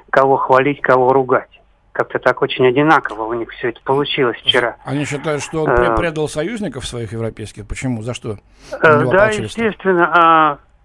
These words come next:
Speaker 1: э, дело в том, что, м, они на сто процентов уверены, что Трамп проиграл, но стараются не говорить, что Путин выиграл.
Speaker 2: Мгм.
Speaker 1: Причем Трамп проиграл по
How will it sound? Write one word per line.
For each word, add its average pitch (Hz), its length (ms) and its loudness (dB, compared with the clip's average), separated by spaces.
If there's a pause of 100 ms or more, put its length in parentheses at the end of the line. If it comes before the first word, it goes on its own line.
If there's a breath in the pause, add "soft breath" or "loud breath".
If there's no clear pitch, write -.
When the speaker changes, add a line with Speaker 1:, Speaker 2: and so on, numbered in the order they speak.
(260)
Speaker 1:
э, 160 160 -2
дело 180 260 2
в - 40 -20
том, 190 140 0
что, 170 720 0
м, 147 300 2
они 160 320 4
на 160 140 0
сто - 140 -4
процентов 143 480 -4
уверены, 131 380 2
что 139 180 2
Трамп 135 440 2
проиграл, 147 640 2 (160)
но 185 220 0
стараются 165 600 0
не 170 240 2
говорить, 165 520 0
что - 200 -4
Путин 147 440 -4
выиграл. 139 420 -2 (580)
Speaker 2:
Мгм. 127 360 -8
Speaker 1:
Причем 151 280 0
Трамп 156 300 0
проиграл 143 400 0
по 151 180 0